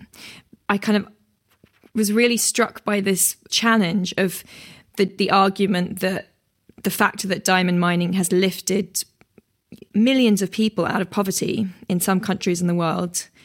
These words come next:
and then that money can be channeled into really positive things like healthcare and education, as arguably it had been done in Botswana, justifies the kind of,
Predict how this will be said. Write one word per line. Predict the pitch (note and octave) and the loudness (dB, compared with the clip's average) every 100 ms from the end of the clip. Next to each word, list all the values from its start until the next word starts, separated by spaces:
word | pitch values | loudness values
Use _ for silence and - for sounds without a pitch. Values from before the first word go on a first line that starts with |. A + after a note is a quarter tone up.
| _ _ _ - - | _ _ _ -20 -6
and | - G3+ | 0 2
then | F#3+ F#3+ | 4 2
that | G3+ G3 | 0 0
money | G3 F#3+ | 2 2
can | F#3+ A3+ G#3+ | 0 0 2
be | G3+ | 2
channeled | G3 F#3+ F3 | 2 0 2
into | F3 E3+ | 0 -2
really | F#3+ F3 | -2 -2
positive | F#3 E3+ F3+ F3 | -2 -2 -4 -2
things | F3+ E3+ E3 | 0 0 -2
like | F#3 | -4
healthcare | - F3+ F3 - F3 E3 | -2 -2 -2 -2 -2 0
and | F3 E3+ - - - | -2 -4 -8 -18 -6
education, | F#3+ F3+ G3 F3 F3 G3 G3 - - - - | -2 -2 -2 -2 -2 -2 -2 -4 -10 -10 -2
as | F#3 | 0
arguably | G3+ F#3+ G3 F#3+ F#3 | 2 2 0 0 -2
it | - | -2
had | - F#3+ | -4 -2
been | F#3 F3 | 0 0
done | F3+ F3 | 0 0
in | E3 E3 - | 0 -2 -4
Botswana, | G3+ - F3+ F3 G3+ F3 - - - - _ _ _ _ - | -4 0 0 0 -2 -6 -10 -20 -20 -20 _ _ _ _ -6
justifies | - G3+ - G3+ - F#3 F3+ F3 E3+ - - _ _ | 0 0 0 -4 0 0 2 0 0 -2 -4 _ _
the | - | -6
kind | F#3+ | -4
of, | E3+ | -4